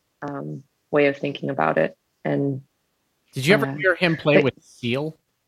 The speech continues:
Speaker 1: No.
Speaker 2: Yeah. I heard him
Speaker 1: Ooh.
Speaker 2: play with Seal once. It was live. I don't know how long he did it, but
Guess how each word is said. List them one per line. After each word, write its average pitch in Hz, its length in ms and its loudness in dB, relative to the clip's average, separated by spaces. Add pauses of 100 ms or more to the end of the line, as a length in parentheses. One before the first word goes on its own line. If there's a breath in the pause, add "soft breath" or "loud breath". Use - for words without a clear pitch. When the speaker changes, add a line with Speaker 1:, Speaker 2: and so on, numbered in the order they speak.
(960)
Speaker 1:
No. 165 680 6 (240)
Speaker 2:
Yeah. 110 280 -4 (760 soft breath)
I 135 120 2
heard 160 200 6
him 156 280 8
Speaker 1:
Ooh. 262 540 6
Speaker 2:
play 196 140 6
with - 180 -4
Seal 139 680 0
once. 117 420 -6
It 147 80 -6
was 131 160 -8
live. 131 400 2
I 139 80 2
don't 190 120 2
know 190 120 4
how 175 200 4
long 131 280 2
he 123 140 -6
did 117 220 0
it, 113 200 -8
but 117 240 -6